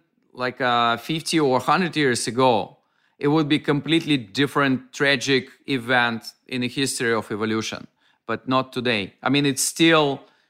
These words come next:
pretty sad, and, and it's been dramatic times for us last year and this year.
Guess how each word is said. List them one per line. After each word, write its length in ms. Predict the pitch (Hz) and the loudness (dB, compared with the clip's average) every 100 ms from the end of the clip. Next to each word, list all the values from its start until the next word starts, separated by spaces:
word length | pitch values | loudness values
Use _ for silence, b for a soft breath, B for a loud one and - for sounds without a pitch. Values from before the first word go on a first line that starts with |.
| b _ | b _
pretty 300 | - 143 - | -2 0 -2
sad, 480 | 120 - 139 117 101 | -4 0 2 2 0
and, 320 | 107 110 110 - | -2 0 -2 -2
and 300 | 117 113 - | -4 -4 -6
it's 240 | 127 113 | -6 -6
been 400 | - 139 123 123 - | -4 -2 -2 -2 -4
dramatic 580 | 143 127 143 143 120 - | 0 2 2 2 -4 -2
times 460 | 135 127 120 117 | 0 2 2 -2
for 200 | - 107 | -4 -2
us 280 | 95 95 - | -2 -4 -2
last 320 | 123 123 - | 0 0 -2
year 180 | 127 113 | -2 0
and 160 | 107 107 | 0 -2
this 240 | 123 123 | -2 -2
year. 280 | 101 90 - | -6 -8 -12